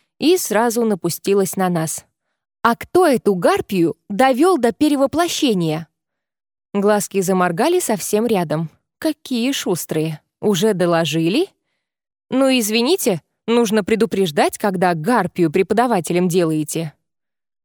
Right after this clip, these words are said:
О чудо! Луиза смутилась. Потому что да, правила гласят, нужно предупреждать. Не то чтобы табличку вешать.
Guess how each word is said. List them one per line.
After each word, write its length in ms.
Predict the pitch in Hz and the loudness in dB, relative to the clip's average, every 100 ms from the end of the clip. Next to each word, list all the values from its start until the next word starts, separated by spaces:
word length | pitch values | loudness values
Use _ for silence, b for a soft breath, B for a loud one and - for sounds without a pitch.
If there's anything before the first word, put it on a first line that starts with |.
| _ _ - | _ _ 0
О 200 | 226 349 | 2 2
чудо! 560 | - 233 202 190 214 208 _ _ | -2 -2 -2 0 -2 -6 _ _
Луиза 520 | 233 233 214 208 214 | -2 0 2 0 -2
смутилась. 680 | 262 302 311 196 156 160 - - _ _ _ | -4 -4 -4 -2 -2 -4 -6 -16 _ _ _
Потому 340 | 226 247 240 | -2 0 -2
что 220 | 233 - | -4 -4
да, 240 | 277 180 160 _ _ _ _ | -2 -4 -6 _ _ _ _
правила 440 | - 214 330 339 311 | 0 0 2 0 0
гласят, 640 | 233 240 - 170 - - _ - | 0 -2 -4 -8 -8 -20 _ -6
нужно 500 | 175 165 247 269 277 | -2 0 -2 -4 -4
предупреждать. 800 | 196 208 202 208 160 151 156 - _ _ _ - | -2 -2 -2 -4 -4 -8 -8 -14 _ _ _ -2
Не 140 | 339 | 0
то 100 | 466 | 0
чтобы 320 | - 220 180 | -2 0 0
табличку 600 | 160 214 220 202 - - | 0 -2 -2 -4 -4 -4
вешать. 500 | 190 165 147 - - | -2 -2 -4 -10 -18